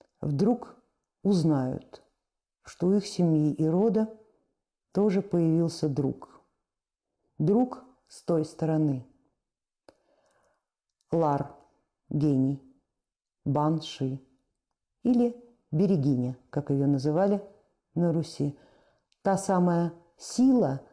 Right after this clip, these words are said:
которая берёт на себя обязательство покровительствовать всему роду. И если выполнять эти ритуальные действия на Йоль,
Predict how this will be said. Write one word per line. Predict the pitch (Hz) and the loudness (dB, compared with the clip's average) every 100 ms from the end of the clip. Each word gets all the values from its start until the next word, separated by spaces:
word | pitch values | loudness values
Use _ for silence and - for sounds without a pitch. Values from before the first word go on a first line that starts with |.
| _ | _
которая | - 170 185 170 170 160 | -4 -2 0 2 2 2
берёт | 135 190 175 143 147 | 2 2 2 0 -4
на | |
себя | 143 127 123 131 | -4 -4 -4 -4
обязательство | 135 135 139 220 262 247 - - | -2 -2 0 2 2 0 -2 -4
покровительствовать | 156 - 175 160 143 165 160 165 - 156 151 - - | -4 -4 -4 0 0 0 -2 -6 -6 -8 -8 -8 -20
всему | - 151 139 151 151 | -4 0 0 0 0
роду. | 127 98 110 - _ _ _ _ _ _ - _ | -4 -6 -12 -18 _ _ _ _ _ _ -20 _
И | 185 | 0
если | 180 175 175 | 2 2 0
выполнять | 165 180 170 175 175 151 277 - - | 0 0 0 2 4 2 -2 -6 -6
эти | 165 - | -4 0
ритуальные | 156 160 165 151 143 147 147 | -2 0 2 2 4 2 2
действия | 156 151 - - 131 131 | 0 0 -4 -6 -4 -2
на | 135 135 | -2 0
Йоль, | 147 214 233 | 2 2 2